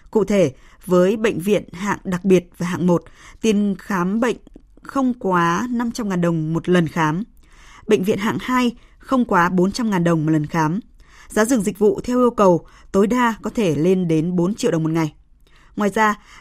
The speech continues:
có các mức giá từ một triệu đến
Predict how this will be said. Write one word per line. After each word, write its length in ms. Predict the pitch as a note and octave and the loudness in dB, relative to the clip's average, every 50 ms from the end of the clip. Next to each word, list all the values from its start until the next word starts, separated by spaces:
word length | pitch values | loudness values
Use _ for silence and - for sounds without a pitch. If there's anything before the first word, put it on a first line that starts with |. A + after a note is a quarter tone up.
| - _ _ | -20 _ _
có 320 | - F3+ F3+ F3+ F#3 G#3 A#3 | -4 -2 -2 0 -2 -2 -4
các 160 | - - - B3 | -8 -6 -2 0
mức 280 | B3+ E4 D#4+ - - | 0 0 -2 -4 -6
giá 340 | F#3+ F#3+ F3+ E3+ E3+ F3+ A#3 - | -4 -2 0 0 0 -2 -4 -4
từ 180 | - A3 F#3+ F3+ | -4 -4 -2 -2
một 340 | F3 E3+ F3+ F3+ F#3 F3+ F3+ _ | -2 -2 0 0 -2 -2 -4 _
triệu 300 | - - A#3 A3 - - - - - | -8 -2 -2 -2 -2 -2 -8 -16 -12
đến 520 | - F3+ E3+ E3 E3 D#3+ F3 G3 A#3 B3+ | -6 -4 -2 -2 -2 -2 -4 -4 -4 -6